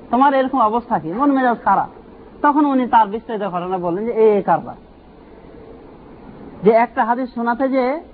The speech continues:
উনি এখন সাক্ষী চেয়েছেন, সাক্ষী না দিতে পারলে আমার অবস্থা খারাপ।" সাহাবীরা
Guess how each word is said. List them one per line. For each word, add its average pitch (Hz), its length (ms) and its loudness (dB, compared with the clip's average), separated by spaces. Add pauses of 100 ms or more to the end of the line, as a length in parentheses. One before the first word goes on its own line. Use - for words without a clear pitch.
(140)
উনি 240 180 -4
এখন 247 240 0
সাক্ষী 247 380 0
চেয়েছেন, 233 360 0
সাক্ষী 294 360 -2
না 277 140 0
দিতে 262 180 -2
পারলে 269 180 0
আমার 247 180 2
অবস্থা 220 260 0
খারাপ।" 139 260 -4 (1300)
সাহাবীরা 277 460 0